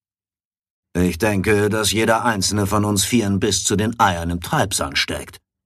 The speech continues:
erwiderte Jean. Auf dem Wasser hinter ihnen ächzte und knarrte die alte Galeone, in deren Rumpf ein lodernes Feuer brannte und die allmählich von den tosenden, gefräßigen Flammen verschlungen wurde.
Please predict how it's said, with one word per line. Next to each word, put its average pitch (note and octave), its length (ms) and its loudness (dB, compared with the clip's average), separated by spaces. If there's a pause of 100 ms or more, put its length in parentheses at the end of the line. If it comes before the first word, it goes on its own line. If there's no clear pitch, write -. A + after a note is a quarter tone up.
(120)
erwiderte D#2+ 460 -2
Jean. D2+ 340 -6 (1700)
Auf G#2 140 4
dem A2 180 0
Wasser B2 300 0
hinter G#2+ 320 -4
ihnen G2 320 0
ächzte E2 680 -2
und F2+ 220 -4
knarrte D#2+ 640 -2
die E2+ 180 -4
alte D#2+ 320 -4
Galeone, D#2 680 -4 (360)
in G2+ 100 2
deren G2+ 260 2
Rumpf A2 520 -4 (100)
ein G#2 160 -2
lodernes F2+ 480 0
Feuer D#2+ 320 -6
brannte D#2 500 -4 (600)
und A#2+ 340 0
die B2+ 100 0
allmählich B2+ 500 0
von F#2 140 -2
den F#2 140 0
tosenden, F2 640 0 (200)
gefräßigen F2+ 680 0
Flammen D2+ 420 -2
verschlungen D#2 580 -6
wurde. - 360 -14